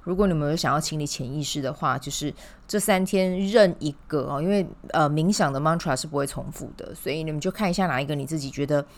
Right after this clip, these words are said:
很有感，那你就可以时不时的上去做，因为其实清理是一辈子的功课，它绝对不会跟你，呃，应该是说我绝对不会跟你说，你只要清一次它就清得完，没有，因为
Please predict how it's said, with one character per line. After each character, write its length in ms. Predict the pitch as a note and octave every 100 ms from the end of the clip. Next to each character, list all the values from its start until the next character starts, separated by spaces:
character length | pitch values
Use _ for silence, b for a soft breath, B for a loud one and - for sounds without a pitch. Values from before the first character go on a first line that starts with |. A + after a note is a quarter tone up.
| B B
很 180 | E3 D3+
有 160 | D3
感， 260 | C#3+ D3 - -
那 100 | E3
你 120 | D3
就 140 | C#3+ D#3
可 140 | E3
以 100 | C3+
时 240 | - D3+
不 140 | D3+ D#3+
时 200 | - B2+
的 220 | C#3 - B B B
上 280 | - E3+
去 160 | D3+ D#3+
做， 340 | - D#3+ - -
因 120 | F3+
为 80 | F3+
其 160 | C#3+
实 100 | D3
清 320 | C#3 - E3+
理 80 | D3+
是 180 | B2 D#3
一 80 | D3
辈 200 | D#3 D3
子 100 | -
的 100 | B2+
功 220 | C3+ C3+
课， 240 | - D3+ - B B -
它 140 | F#3
绝 180 | D3 D3+
对 80 | D#3+
不 140 | D3+
会 100 | C#3+
跟 160 | D3 D3
你， 160 | B2 -
呃， 180 | - - - - -
应 80 | F3
该 160 | G3+
是 60 | F#3
说 120 | G3+
我 80 | D3
绝 140 | -
对 100 | D#3+
不 120 | D#3+
会 80 | D3+
跟 120 | D3
你 120 | C#3+ C3+
说， 200 | C3+ C#3
你 120 | D3+
只 100 | B2+
要 180 | C3+ C#3+
清 240 | - F3+
一 80 | C#3+
次 160 | -
它 140 | D3+ C#3
就 100 | C#3+
清 220 | - C#3
得 100 | C3
完， 200 | - B2
没 180 | D3 D#3
有， 160 | D3
因 100 | D#3
为 140 | F3+